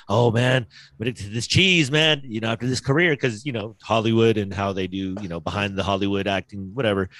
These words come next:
behind the screen stuff, they're always like, "Yeah, he had an addiction with, you know,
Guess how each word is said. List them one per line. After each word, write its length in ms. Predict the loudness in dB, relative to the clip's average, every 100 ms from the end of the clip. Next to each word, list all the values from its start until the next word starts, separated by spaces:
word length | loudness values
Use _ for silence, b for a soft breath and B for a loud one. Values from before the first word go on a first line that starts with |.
| B B
behind 240 | 2 2
the 60 | -2
screen 440 | -2 -2 -2 -4
stuff, 360 | -4 -2 -2 -2
they're 120 | -4
always 240 | -4 -6
like, 180 | -10 -6
"Yeah, 140 | -2
he 120 | 2 2
had 140 | 2
an 80 | 2
addiction 380 | 0 0 -2 0
with, 320 | 2 2 -2 b b b -18
you 100 | -12
know, 320 | -8 -8 -8